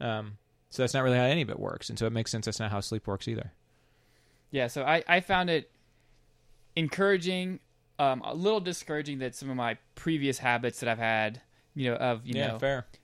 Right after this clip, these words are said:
Speaker 2: you know, s-, maybe sleep, getting sleep a few nights a week and not every night. Um, but it, it just kinda helps me kind of highlight the importance of making it a priority. It's not the top priority, obviously, but it is just enough to kind of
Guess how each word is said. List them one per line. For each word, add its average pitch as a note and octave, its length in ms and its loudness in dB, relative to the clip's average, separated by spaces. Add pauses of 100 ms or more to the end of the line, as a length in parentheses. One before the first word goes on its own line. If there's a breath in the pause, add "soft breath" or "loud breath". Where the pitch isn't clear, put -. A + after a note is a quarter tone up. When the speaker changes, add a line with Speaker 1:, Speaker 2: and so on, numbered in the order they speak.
Speaker 2:
you C3+ 80 -6
know, B2 40 -2
s-, - 160 -6
maybe B2+ 160 0
sleep, C#3 380 -4
getting C#3+ 220 0
sleep C3 300 -4
a A#2+ 40 -8
few C#3 200 -4
nights B2+ 240 -2
a C3 40 -6
week B2 200 -4
and B2 60 -8
not A#2 160 -4
every A#2 200 -6
night. A2 340 -8 (440 soft breath)
Um, A2+ 540 -6 (140)
but D#3+ 380 2
it, C#3+ 120 -2
it C3+ 180 -8
just D3+ 180 -10
kinda D3+ 160 -4
helps C3+ 240 -4
me B2+ 100 -6
kind B2+ 180 -6
of A2 200 -6 (1500 soft breath)
highlight D#3 320 4
the C#3+ 80 -4
importance C3 460 -4
of A#2+ 300 0 (300 soft breath)
making C3 360 -4
it B2 80 0
a A#2 40 -6
priority. A2 580 -6 (180)
It's C3 140 -8
not C#3+ 120 0
the C3 120 0
top - 320 -4
priority, E3 400 -2
obviously, F3 500 -6 (340 soft breath)
but C3+ 120 0
it C#3 80 0
is D3+ 200 0
just C3+ 340 -8
enough C3 240 -4
to B2+ 80 -8
kind A#2 220 -6
of A#2+ 140 -8